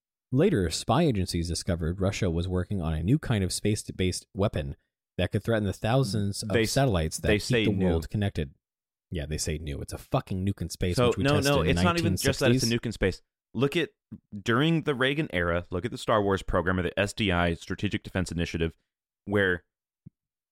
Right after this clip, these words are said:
Speaker 2: uh, part of that was we have a satellite with a nuclear warhead in it,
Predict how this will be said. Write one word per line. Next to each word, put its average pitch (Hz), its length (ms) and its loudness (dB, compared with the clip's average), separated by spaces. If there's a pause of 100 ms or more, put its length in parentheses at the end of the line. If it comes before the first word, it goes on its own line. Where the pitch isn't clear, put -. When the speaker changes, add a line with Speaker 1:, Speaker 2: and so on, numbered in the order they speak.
(500)
Speaker 2:
uh, 98 220 0
part 139 260 2
of 143 80 2
that 117 180 0
was 90 420 2
we 101 140 0
have 104 240 -2
a 87 120 -2
satellite 110 500 2
with - 140 -6
a 87 40 -4
nuclear 143 360 2
warhead 107 320 2
in 80 100 -2
it, 80 140 -6